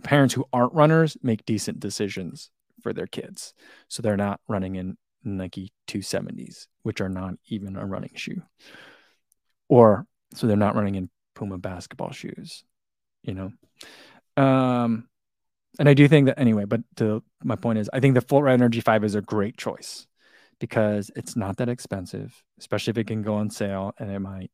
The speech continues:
soon, like, come August or so. Then I feel like they can move a lot of units. Kids could get a, a real shoe that's not going to just look like a running shoe, but will actually be a running shoe and be, um,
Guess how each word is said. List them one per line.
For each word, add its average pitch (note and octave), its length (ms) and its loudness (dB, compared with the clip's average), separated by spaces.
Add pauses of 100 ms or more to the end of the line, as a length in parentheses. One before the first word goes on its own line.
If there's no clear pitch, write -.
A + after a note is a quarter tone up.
soon, G#2 540 -12 (800)
like, G2 120 -10
come G2 180 -6
August G2+ 500 -6
or A2 80 -6
so. A#2+ 320 -4 (1300)
Then G#2 120 -2
I G#2+ 40 -2
feel G#2 140 -2
like F#2+ 120 -4
they F#2 80 -8
can F#2+ 120 -8
move F#2+ 160 -4
a G2 40 -4
lot F#2+ 180 -4
of A2 60 -2
units. G3+ 400 0 (560)
Kids - 180 -4
could A2 100 -4
get G2+ 140 0
a, F#2+ 320 -2
a G2 140 -6
real A2+ 320 2
shoe D3 360 2 (340)
that's F#2 540 -8 (240)
not F#2+ 380 -6
going G2+ 240 -4
to G#2+ 120 -14
just - 340 -8
look D#3+ 320 4
like C3 160 6
a A#2+ 60 2
running A#2 200 2
shoe, A#2+ 180 -2
but A2 100 -4
will G2 160 -4
actually G2 260 -10 (120)
be D#3+ 180 6
a E3 40 8
running D#3 220 2
shoe D3 340 0
and G#2+ 180 -2
be, G2+ 440 -6 (680)
um, F#2+ 480 -4